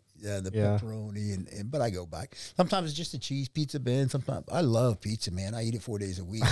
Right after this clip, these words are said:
Speaker 2: <laughs>
Speaker 1: But some, you know, it, it just
Speaker 2: Yeah.
Speaker 1: yeah, just, you know.
Speaker 2: Oh, no, I get it.
Speaker 1: Yeah.
Speaker 2: I mean, obviously, you own a, uh,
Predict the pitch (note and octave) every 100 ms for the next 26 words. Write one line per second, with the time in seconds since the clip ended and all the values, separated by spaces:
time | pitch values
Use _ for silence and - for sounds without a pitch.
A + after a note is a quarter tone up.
0 | - G3+ D#3+ F#3+ F#3+ - A#2 - _ _
1 | - - - C#3 B2 A#2+ - C3 G#2 F2+
2 | - - C3+ G#2 C3+ D3 - - - -
3 | - - - - - - - _ - C#3
4 | D#3+ C3+ G#2+ F#3 D3 C#3+ - B2 - -
5 | D3 A2 - - - C#3+ C3 C3 A#2+ A#2+
6 | A#2+ C3+ A#2 - B2 C3 B2+ C3+ B2+ C3
7 | B2+ B2+ C3+ A#2+ A2+ A2+ A2+ A2 G#2+ G#2+